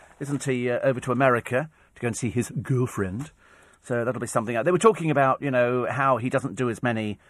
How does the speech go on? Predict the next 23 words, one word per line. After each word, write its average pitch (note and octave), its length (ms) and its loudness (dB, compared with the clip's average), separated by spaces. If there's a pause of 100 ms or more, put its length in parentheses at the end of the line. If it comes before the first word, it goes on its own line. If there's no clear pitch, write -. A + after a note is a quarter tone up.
(340)
uh, G#2+ 280 0
appearances B2+ 540 2
for - 80 -10
the A2+ 80 -4
royal A#2 180 0
family A2 540 0 (320)
as C3 360 0
indeed C#3+ 440 0
Philip. B3 300 4 (560)
He C#3 60 -10
doesn't C#3 180 -4
do C3+ 100 0
anything. D3+ 440 2
In G#2+ 100 -6
fact, G#2 260 -6
his A2 160 -10
father A#2+ 260 2
does A2+ 240 -2
more. B2+ 300 0
Even D3+ 220 0
William D#3+ 260 -2
does G2 180 -6
more. G2 160 -4